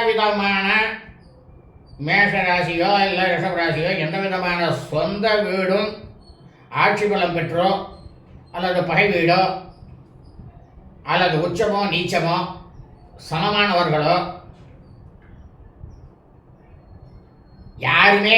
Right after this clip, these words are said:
இவாளுக்கு கிடையாது. இவா ரெண்டு பேரும் ராகுக்கும் கேத்துக்கும். இதை தான் சொல்லிருக்கு உண்மை. ஆனா கேது பகவான் ஞானாகாரகனாக இருக்கான் அப்படின்றதுனால என்ன பண்றான்னா,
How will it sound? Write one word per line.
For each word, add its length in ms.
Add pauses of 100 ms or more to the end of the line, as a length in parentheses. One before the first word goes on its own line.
(120)
இவாளுக்கு 380 (100)
கிடையாது. 340 (1200)
இவா 220
ரெண்டு 180
பேரும் 260
ராகுக்கும் 420
கேத்துக்கும். 400 (680)
இதை 120 (120)
தான் 220
சொல்லிருக்கு 420
உண்மை. 200 (1700)
ஆனா 180 (920)
கேது 300
பகவான் 360
ஞானாகாரகனாக 760 (120)
இருக்கான் 340
அப்படின்றதுனால 760
என்ன 160
பண்றான்னா, 420